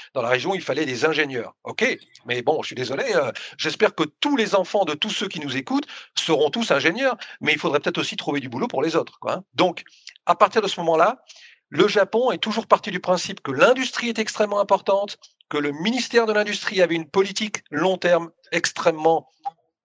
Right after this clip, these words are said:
consistante dans la durée. Et troisième élément,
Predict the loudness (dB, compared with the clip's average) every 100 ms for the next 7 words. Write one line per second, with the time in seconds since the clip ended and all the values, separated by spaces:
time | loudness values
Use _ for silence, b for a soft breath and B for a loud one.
0 | _ _ -10 -6 -4 -6 2 2 6 4
1 | 4 2 0 0 -4 _ _ _ _ B
2 | B B B B B B -6 -6 -2 -2
3 | 0 0 2 2 2 2 0 -2